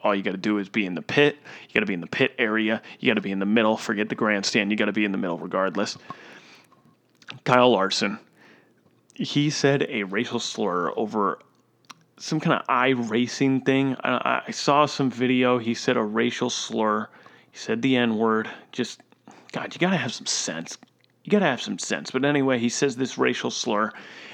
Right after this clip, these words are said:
and, uh, he was fired today. Fired by, uh,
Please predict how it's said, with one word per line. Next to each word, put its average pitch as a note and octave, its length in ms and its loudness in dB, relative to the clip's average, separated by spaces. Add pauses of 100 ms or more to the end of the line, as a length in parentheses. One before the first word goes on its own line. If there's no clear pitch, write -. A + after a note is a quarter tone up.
(140)
and, D3 320 4
uh, C#3 300 2 (220)
he D3+ 100 2
was E3 140 4
fired F3+ 400 2
today. - 260 -6 (400)
Fired C3+ 480 4
by, B2 300 4
uh, G#2+ 300 2